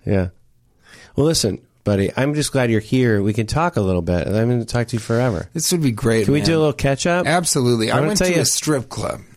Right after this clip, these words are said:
Speaker 2: and ten out of the twelve strippers, the second they saw
Speaker 1: Yeah.
Speaker 2: my face, they expected me to drop hizzies. That's
Speaker 1: Yeah.
Speaker 2: what they call hundreds.
Speaker 1: Yeah.
Speaker 2: Okay.
Speaker 1: I did. I,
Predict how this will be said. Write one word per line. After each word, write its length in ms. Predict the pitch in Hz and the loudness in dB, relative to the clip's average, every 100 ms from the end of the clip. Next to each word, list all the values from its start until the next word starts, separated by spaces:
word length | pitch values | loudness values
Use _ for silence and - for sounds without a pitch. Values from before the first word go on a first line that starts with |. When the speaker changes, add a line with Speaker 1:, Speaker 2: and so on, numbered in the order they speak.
| - | -12
Speaker 2:
and 220 | 107 107 | -12 -8
ten 540 | - - 156 143 98 - - - | -2 0 2 0 -2 -10 -14 -6
out 160 | 113 | -4
of 80 | 101 | -2
the 80 | 98 | -2
twelve 400 | - 117 113 110 | 0 0 0 0
strippers, 640 | - 110 101 - - - - - _ _ _ - - - - _ _ - | -2 -4 -6 -12 -14 -20 -20 -20 _ _ _ -20 -20 -20 -20 _ _ -12
the 80 | - | -4
second 420 | - 131 127 131 | -2 -2 -2 -4
they 140 | 131 | -2
saw 180 | 120 104 | 0 2
Speaker 1:
Yeah. 100 | 101 | 2
Speaker 2:
my 140 | 113 110 | 0 -2
face, 540 | - 101 92 - - - _ - - - - | -2 -2 -2 -4 -6 -10 _ -20 -18 -18 -6
they 120 | 123 131 | 0 0
expected 540 | 127 - 127 120 120 | 0 0 0 -2 -4
me 240 | 117 113 104 | -4 -4 -4
to 160 | - | -8
drop 460 | 104 113 120 139 - | -6 0 2 2 2
hizzies. 500 | 135 120 101 95 - | 2 2 0 -2 0
That's 200 | 113 - | 0 0
Speaker 1:
Yeah. 60 | |
Speaker 2:
what 40 | 120 | -2
they 100 | 117 | 0
call 200 | 120 113 | 0 0
hundreds. 520 | 113 101 87 101 - - | 0 0 -4 -4 -8 -4
Speaker 1:
Yeah. 260 | 101 92 82 - _ - | 0 0 -2 -8 _ -10
Speaker 2:
Okay. 380 | 104 - 110 113 | -10 -2 0 0
Speaker 1:
I 40 | 113 | 0
did. 240 | 98 95 92 | -2 -4 -6
I, 400 | 90 - 90 | -4 -2 -2